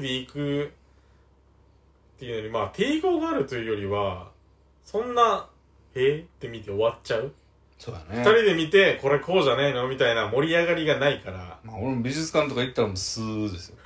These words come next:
Speaker 1: <laughs>
Speaker 2: 水族館は？
Speaker 1: 水族館も人と行く用施設なんですよ。
Speaker 2: あれ水族館推しじゃなかったっけ？
Speaker 1: いや、好きですよ。好きですけど、
Speaker 2: うん。
Speaker 1: 一人で行ったことないです。
Speaker 2: おー。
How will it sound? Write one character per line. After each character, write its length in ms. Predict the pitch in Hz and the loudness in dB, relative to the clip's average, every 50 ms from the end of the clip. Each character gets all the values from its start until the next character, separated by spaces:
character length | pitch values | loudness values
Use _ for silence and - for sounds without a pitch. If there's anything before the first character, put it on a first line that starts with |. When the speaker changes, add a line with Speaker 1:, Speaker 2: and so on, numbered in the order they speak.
| 165 147 - 175 143 - 165 | 2 4 6 6 6 6 6
Speaker 1:
<laughs> 400 | 135 - - 127 - - - - | 2 2 -2 -10 -10 -8 -10 -8
Speaker 2:
水 240 | - - - 320 320 | -4 0 4 4 6
族 220 | 330 381 381 381 | 6 4 0 -2
館 120 | - 104 90 | -8 -12 -14
は？ 60 | - - - - _ _ _ _ _ _ _ _ _ _ _ _ _ _ _ _ _ _ - | -14 -18 -20 -20 _ _ _ _ _ _ _ _ _ _ _ _ _ _ _ _ _ _ -18
Speaker 1:
水 320 | - - - 139 160 175 | -16 -12 -8 -6 -4 0
族 260 | 175 196 208 202 - | 4 4 4 4 4
館 220 | - 202 196 190 190 | 4 4 4 4 4
も 200 | 196 202 196 170 | 2 4 4 4
人 200 | - - - 151 - | 4 2 0 2 4
と 140 | 151 151 | 6 6
行 140 | 143 139 - | 4 4 2
く 80 | - 139 | 0 4
用 120 | 139 139 | 4 4
施 120 | 135 135 - | 4 4 0
設 240 | 101 90 104 107 | -10 -10 -8 -6
な 80 | 104 98 | -6 -6
ん 60 | 95 95 | -6 -8
で 60 | 90 | -10
す 120 | - - | -10 -10
よ。 300 | 95 90 90 92 101 - _ _ _ _ - | -10 -10 -10 -12 -16 -18 _ _ _ _ -6
Speaker 2:
あ 40 | 214 | -6
れ 80 | 277 | -6
水 240 | 320 - - 320 339 349 | -4 -4 -4 -4 -4 -2
族 200 | 349 339 330 - | -4 -6 -4 -2
館 140 | 170 131 127 135 | -2 -2 0 0
推 60 | 143 | 0
し 140 | 160 185 175 | 0 -2 -4
じ 60 | 165 170 | -4 -2
ゃ 40 | |
な 100 | 165 156 | -2 -4
か 100 | 143 123 | -4 -6
っ 60 | - - | -8 -10
た 80 | - - | -12 -20
っ 20 | - _ | -20 _
け？ 80 | - - - | -20 -18 -10
Speaker 1:
い 40 | 175 | -8
や、 40 | 175 | -8
好 60 | - | -8
き 140 | - - 311 | -6 -4 -2
で 120 | 277 190 139 | -2 -2 -2
す 120 | - 107 | -2 -4
よ。 80 | 101 101 | -6 -6
好 60 | - | -6
き 140 | - - 285 | -8 -4 -2
で 140 | 233 156 | 0 0
す 60 | 98 92 | 0 0
け 80 | 151 | -2
ど、 40 | 143 | -2
Speaker 2:
う 40 | 139 | -2
ん。 20 | |
Speaker 1:
一 20 | - 294 | -2 -4
人 40 | 247 | -4
で 80 | 156 113 | -4 -6
行 80 | 98 | -6
っ 20 | 95 | -6
た 80 | 104 | -6
こ 60 | 95 95 | -6 -6
と 60 | 95 | -10
な 80 | 90 90 | -12 -14
い 20 | |
で 80 | 85 82 | -16 -18
す。 180 | - - _ - | -20 -20 _ -18
Speaker 2:
お 40 | 98 98 | -12 -10
ー。 680 | 104 113 120 120 120 117 117 117 120 120 120 120 120 | -8 -8 -6 -6 -8 -8 -10 -10 -12 -12 -12 -14 -14